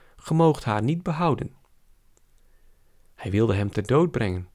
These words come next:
maar hij was bang voor het volk, want men hield hem voor een profeet. Maar op de verjaardag van Herodes danste de dochter van Herodias in het midden der feestzaal en ze behaagde aan Herodes.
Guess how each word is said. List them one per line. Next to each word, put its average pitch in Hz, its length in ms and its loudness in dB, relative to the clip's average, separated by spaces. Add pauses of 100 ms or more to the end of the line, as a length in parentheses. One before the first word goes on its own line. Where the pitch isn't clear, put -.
(200)
maar 143 140 0
hij 156 120 0
was 139 180 -4
bang 160 280 0
voor 131 120 0
het 117 120 -2
volk, - 440 -6
want 110 180 -6
men 104 220 -4
hield 160 260 -2
hem 90 140 -8
voor 98 120 -6
een 95 80 -4
profeet. 139 600 -8 (2250)
Maar 135 120 4
op 139 100 0
de 131 80 -2
verjaardag 123 460 0
van 120 140 -2
Herodes 101 600 -4
danste 165 380 2
de 113 80 -4
dochter 131 360 0
van 113 160 -4
Herodias 98 600 -4
in 117 100 -6
het 107 120 -6
midden 170 260 0
der 117 100 -2
feestzaal 110 720 -6 (140)
en 175 120 -2
ze - 100 -8
behaagde 107 500 -4
aan 107 200 -6
Herodes. 139 600 -8